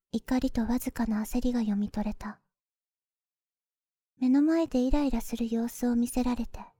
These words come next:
気分の良くなる人はいない。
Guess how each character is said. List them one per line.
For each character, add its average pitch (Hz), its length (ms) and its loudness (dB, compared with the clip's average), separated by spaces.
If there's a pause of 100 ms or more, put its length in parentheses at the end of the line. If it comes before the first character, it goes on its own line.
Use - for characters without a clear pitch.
(460)
気 277 160 2
分 254 220 4
の 220 100 0
良 226 140 -2
く 214 140 -2
な 220 120 0
る 220 80 -2
人 - 240 -6
は 202 140 -2
い 202 100 -4
な 202 220 -4
い。 196 100 -16